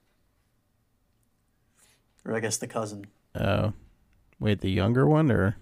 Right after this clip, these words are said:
Speaker 1: Um, yeah. No, I can't. Great. It's gonna drive me crazy now. I'm looking through the, uh, oh, and Pauly Shore is also in the class act,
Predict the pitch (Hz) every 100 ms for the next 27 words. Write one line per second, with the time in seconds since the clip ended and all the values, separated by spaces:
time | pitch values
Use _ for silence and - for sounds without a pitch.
0 | - _ _ _ _ _ _ _ _ _
1 | _ _ _ _ _ _ _ _ _ _
2 | _ _ _ 147 131 123 127 127 127 127
3 | - _ - 131 92 - _ _ _ _
4 | _ _ _ _ _ 175 202 202 - 170
5 | - _ _ _ _ _ _ _ _ _
6 | _ _ _ _ _ _ - - _ _
7 | - 123 95 92 127 107 110 - 110 127
8 | _ _ _ _ _ _ _ _ _ _
9 | _ _ _ _ _ _ _ _ _ _
10 | _ _ _ _ _ _ _ - 120 123
11 | 123 117 - 117 104 104 104 104 104 107
12 | _ _ _ _ _ _ - _ _ _
13 | _ _ _ _ _ - 127 110 - 127
14 | 117 113 - 117 104 101 104 104 - 107
15 | - 107 113 - - 127